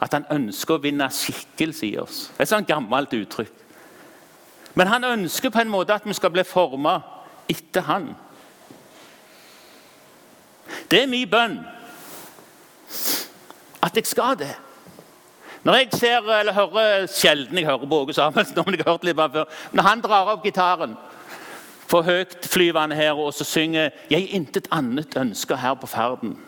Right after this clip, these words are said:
enn blott å være deg et ærens kar. Og få være lys og salt i verden. Og skinne som en stjerne ren og klar.» Så kjenner jeg at, ja, det er det jeg vil.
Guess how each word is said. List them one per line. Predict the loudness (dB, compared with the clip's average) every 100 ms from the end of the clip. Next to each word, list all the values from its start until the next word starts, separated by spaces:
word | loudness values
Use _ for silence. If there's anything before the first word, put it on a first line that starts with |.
| -20 -20 -20 -20 -20 -20 _ -8 -6
enn | -2
blott | -2 0
å | 2
være | 4 4 0 0
deg | 0 0
et | -4 -4
ærens | -2 -2 -2 -4
kar. | -2 -2 -4 -16 -20 -20 -20 -20 -20 -20 -20 -4
Og | 2
få | 4
være | 6 4 2 -2
lys | 0 0 0 -2 -4
og | -2
salt | 0 -2 -2 -14 -8
i | -4
verden. | -2 -4 -6 -10 -12 -20 -20 -20 -20 -20 -20 -6
Og | -2
skinne | 2 0 0
som | -2 -2
en | -2
stjerne | 0 0 0 -2
ren | -2 -4
og | -4
klar.» | -4 -6 -12 -6
Så | -2
kjenner | -2 -2 -2
jeg | -4
at, | -8 -18 -6
ja, | -4
det | -2
er |
det | -2 -2
jeg |
vil. | -4 -6